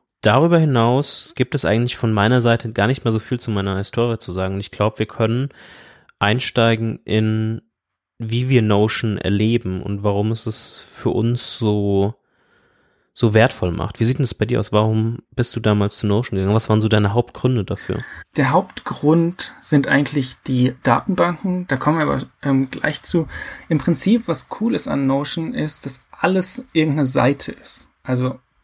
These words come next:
Speaker 2: das ist einfach dieses Konzept von, von Seiten und du kannst Seiten ineinander verschachteln und du hast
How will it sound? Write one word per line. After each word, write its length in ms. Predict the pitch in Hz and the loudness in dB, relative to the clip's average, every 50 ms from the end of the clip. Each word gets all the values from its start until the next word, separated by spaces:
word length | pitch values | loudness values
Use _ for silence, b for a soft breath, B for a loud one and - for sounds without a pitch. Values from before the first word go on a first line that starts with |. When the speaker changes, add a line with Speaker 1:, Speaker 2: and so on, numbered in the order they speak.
| _ | _
Speaker 2:
das 120 | - - - | -8 -6 -6
ist 140 | - - - | -6 -4 -4
einfach 200 | 160 139 - - | -4 -2 0 0
dieses 220 | 156 135 135 - | 0 0 0 -2
Konzept 400 | - 143 135 - 170 170 - - | 0 0 2 4 2 2 0 0
von, 400 | - - 147 139 139 143 - - | -2 0 0 2 2 -2 -4 -6
von 220 | - - 135 127 | -4 0 2 2
Seiten 400 | 123 131 131 135 175 185 - 175 | 2 2 0 0 0 -2 -2 -2
und 120 | 147 135 135 | -2 -2 -2
du 40 | 127 | -4
kannst 360 | - 143 135 131 127 - B B B B B B | -4 -2 0 0 -2 -4 B B B B B B
Seiten 540 | - - 135 131 147 165 - - 143 123 - - | -6 0 2 2 2 2 0 -2 -4 -4 -2 0
ineinander 560 | 160 165 185 165 143 139 139 147 151 143 131 | 0 2 2 4 4 4 2 2 2 0 -2
verschachteln 800 | - 135 - - 151 160 - - - - 180 175 175 185 185 B B B B B B _ | -2 -4 -4 -2 -2 -4 -6 -6 -6 -4 -2 -2 -2 -4 -8 B B B B B B _
und 480 | - 139 135 135 139 135 - - - - _ _ _ _ _ _ _ _ _ _ - | 0 2 4 4 2 0 -4 -16 -18 -20 _ _ _ _ _ _ _ _ _ _ -8
du 160 | - 143 127 | -4 -2 -2
hast 340 | 147 147 - - - - | 0 0 -2 -2 -4 -8